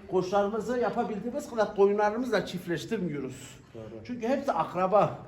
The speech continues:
Speaker 1: İnsanda da bu akraba evliliği genetik yapı olarak birbirini tuttuğu zaman çocukta özürlük oluyor, hastalık oluyor, problem oluyor. Mesela biz niye koçlarımızı değiştiriyoruz? Özürlü kuzularımız doğmasın diye. Problemli
Speaker 2: Aynen.
Speaker 1: kuzularımız doğmasın. Mesela bazı kuzularımızın alt çenesi kısa,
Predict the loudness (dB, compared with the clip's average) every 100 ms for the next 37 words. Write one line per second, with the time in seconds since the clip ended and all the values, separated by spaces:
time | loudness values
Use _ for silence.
0 | -18 -20 -14 -4 0 4 6 8 6 6
1 | 4 2 2 2 2 2 2 2 -2 0
2 | 0 0 0 0 0 2 0 -2 -4 -6
3 | -6 -8 -4 2 4 2 -4 -14 -20 -20
4 | -6 -2 -2 0 2 2 2 -2 -2 0
5 | 2 4 4 6 4 4 4 4 2 4
6 | 8 8 8 4 4 4 6 6 8 6
7 | 2 -8 -16 -6 -2 2 2 2 6 6
8 | 6 6 6 6 4 4 2 0 0 -2
9 | -12 -18 -20 -20 -20 -2 0 2 0 -2
10 | -4 4 6 8 6 6 8 8 6 2
11 | -2 -2 -2 -4 -6 -10 -16 -18 -20 -20
12 | -18 -2 2 4 4 2 0 -2 2 4
13 | 4 2 2 2 2 0 0 2 4 6
14 | 4 4 -4 2 4 4 0 -2 0 0
15 | 0 -2 -2 -4 -6 0 4 4 4